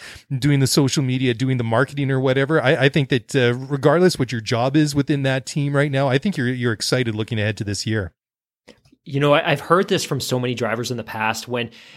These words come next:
Speaker 2: when they're asked about entering the sport. And, uh, as far as the drivers are concerned, it's just, it's critical that you accept whatever seat comes your way. So if it's,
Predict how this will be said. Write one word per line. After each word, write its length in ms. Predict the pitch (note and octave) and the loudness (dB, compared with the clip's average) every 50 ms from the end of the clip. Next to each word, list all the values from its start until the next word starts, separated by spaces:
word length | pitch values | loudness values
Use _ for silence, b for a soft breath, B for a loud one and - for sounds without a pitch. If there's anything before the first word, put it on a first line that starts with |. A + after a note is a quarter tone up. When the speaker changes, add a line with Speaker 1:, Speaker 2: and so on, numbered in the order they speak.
| B - | B -2
Speaker 2:
when 260 | C#3 C#3+ D3 C#3+ C3 | 2 2 2 4 4
they're 280 | C#3+ D#3 D#3 - - C3 | 4 4 4 2 0 0
asked 320 | C3+ D#3+ F3 F3+ - - | 2 2 0 0 -2 -4
about 360 | F#3 - D#3 C#3 C3+ C#3 - - | 0 2 2 2 2 0 -4 -6
entering 380 | D3 C#3 C3+ - D#3+ D#3 C#3+ C3 | -6 -6 -4 -4 -4 -2 -2 -2
the 80 | B2 | -4
sport. 640 | - - - - - A2+ A#2 B2+ A#2 A#2 A2+ - - - | -6 -6 -8 -10 -10 -8 -6 -4 -4 -4 -6 -10 -8 -6
And, 320 | D3+ C3+ B2 A#2+ A#2+ A2+ B B B B B B B _ - | -4 -2 -2 -2 -4 -6 B B B B B B B _ -8
uh, 80 | D#3+ - - | -8 -6 -4
as 200 | F3 E3+ - - | -6 -6 -2 0
far 140 | - G#3+ A3 | 2 2 4
as 60 | G#3+ | 4
the 100 | A3 E3 | 2 2
drivers 380 | C3+ D#3 C#3 D3 D#3 D#3 D#3+ | 2 2 2 2 2 0 -4
are 20 | D#3 | -4
concerned, 540 | - F3+ D#3 - - F#3 F#3+ G3 F#3 F#3 - - _ _ _ _ | -4 -4 -4 -2 -2 -2 -2 -2 -4 -8 -12 -20 _ _ _ _
it's 200 | F3+ E3 E3 - | 0 0 0 0
just, 340 | - G3+ A3 A3 - - - _ B B B B B _ _ | 0 0 0 0 -2 -6 -12 _ B B B B B _ _
it's 180 | F#3 F3+ F#3 - | 0 0 0 -2
critical 520 | - - - G#3+ A#3 C4 B3+ - B3 A3+ | -2 2 2 2 2 2 0 0 2 2
that 180 | G3 G3+ G3 F3+ | 4 2 2 0
you 100 | F3 E3+ | -2 -4
accept 400 | D#3+ - - - E3 D3+ - C#3+ | -2 -2 0 0 0 0 -2 -4
whatever 380 | C3 D3 D3 D#3 D#3 D#3+ D3+ | -2 0 2 2 2 0 -2
seat 320 | - - - D#3+ D3+ - - | -6 -6 -6 -6 -8 -8 -8
comes 260 | C#3+ C#3 C3+ B2+ A2+ | -6 -6 -6 -6 -6
your 100 | B2+ A#2+ | -6 -6
way. 280 | A2+ A#2+ A2+ A2 A2+ | -4 -4 -4 -4 -4
So 180 | A2 - D#3 D#3 | -4 -4 -6 -4
if 160 | D#3+ D#3+ - E3 | -4 -4 -2 -2
it's, 220 | D#3 D#3+ - | -4 -4 -6